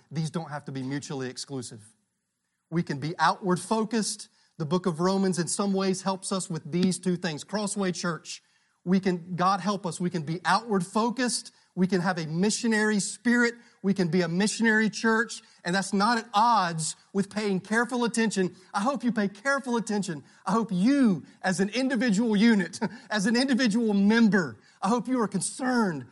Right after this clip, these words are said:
for the unity of this church. That's what he's addressing in the book of Romans. The unity of the church, Jew and Gentile, through Jesus Christ, because we all come by faith. None of us can boast, and we can take this message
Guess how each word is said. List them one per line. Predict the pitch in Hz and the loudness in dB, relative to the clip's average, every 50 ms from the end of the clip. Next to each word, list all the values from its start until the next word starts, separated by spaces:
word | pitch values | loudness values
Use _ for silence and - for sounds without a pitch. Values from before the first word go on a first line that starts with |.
| _ _ _ | _ _ _
for | _ - - 233 247 226 | _ -4 -2 0 2 2
the | 202 190 185 | 2 2 0
unity | 165 151 151 233 294 311 285 247 180 151 156 151 | 0 2 2 2 4 4 4 2 2 0 -2 -4
of | 160 151 | 0 0
this | 180 175 175 | 0 0 0
church. | - - 214 208 190 160 - - - - _ _ _ _ - | -2 -2 -2 0 0 -2 -4 -8 -14 -16 _ _ _ _ -6
That's | 196 202 - | -6 -4 -2
what | 214 226 220 | 0 2 2
he's | 202 185 | 2 2
addressing | 202 160 170 208 202 - - 202 | 2 0 0 -2 -2 0 -2 0
in | 190 180 | 0 0
the | 175 | 0
book | 160 180 180 - | 0 -2 -2 -2
of | 180 151 160 | -4 -4 -2
Romans. | 165 160 151 143 131 123 113 - _ _ _ _ | -4 -4 -4 -6 -8 -8 -10 -12 _ _ _ _
The | - 165 | -4 -4
unity | 165 143 165 214 240 247 214 240 240 | -2 2 2 4 4 4 4 4 4
of | 226 202 | 2 2
the | 220 | -2
church, | 180 - - - 175 151 151 - - - - - _ _ _ _ _ - | -4 -4 -4 -2 -2 -2 -4 -6 -10 -14 -14 -16 _ _ _ _ _ -10
Jew | 139 123 190 226 240 240 | -2 2 4 4 6 6
and | 226 208 | 4 2
Gentile, | 160 196 185 175 - 165 156 147 147 151 147 147 - _ _ _ | 2 2 0 0 -2 -4 -4 -2 -2 -2 -4 -6 -12 _ _ _
through | - 139 165 | -6 -4 -4
Jesus | 143 131 131 147 196 226 233 196 247 208 - | -4 -4 -2 2 2 4 4 2 2 -2 -4
Christ, | - 196 180 156 147 151 143 - - - _ _ _ _ | -2 -4 -2 -2 -4 -6 -8 -10 -14 -16 _ _ _ _
because | - 156 190 147 | -8 -4 -4 -2
we | 147 170 180 | 0 2 2
all | 175 196 247 269 | 2 2 2 0
come | 247 214 226 214 185 | -2 -4 -4 -2 -2
by | 175 165 151 | -2 -2 -4
faith. | 120 - - 147 139 143 147 - _ _ _ _ _ - | -6 -6 -8 -8 -6 -8 -10 -14 _ _ _ _ _ -12
None | - 151 165 180 196 240 277 285 | -6 0 2 4 4 6 4 4
of | 277 220 | 0 0
us | 170 151 - - | -2 -4 -6 -6
can | - 175 156 | -6 -6 -4
boast, | 131 151 147 143 139 131 - - - - _ _ _ _ _ _ _ _ _ _ _ _ - | -4 -4 -4 -4 -6 -8 -10 -12 -16 -18 _ _ _ _ _ _ _ _ _ _ _ _ -8
and | 151 160 175 175 175 175 170 170 151 151 - _ _ _ _ _ _ - | -4 -2 0 0 0 0 0 -2 -4 -8 -16 _ _ _ _ _ _ -8
we | 143 147 165 | -6 -6 -4
can | - 156 139 120 | -4 -4 -6 -6
take | - - 180 175 180 180 175 - 151 | -6 -6 -4 -2 -2 -4 -6 -8 -8
this | 131 156 160 - - - | -6 -4 -4 -4 -4 -6
message | 147 147 156 151 - - 143 131 120 117 - - - | -4 -4 -4 -4 -6 -6 -4 -4 -4 -6 -10 -14 -16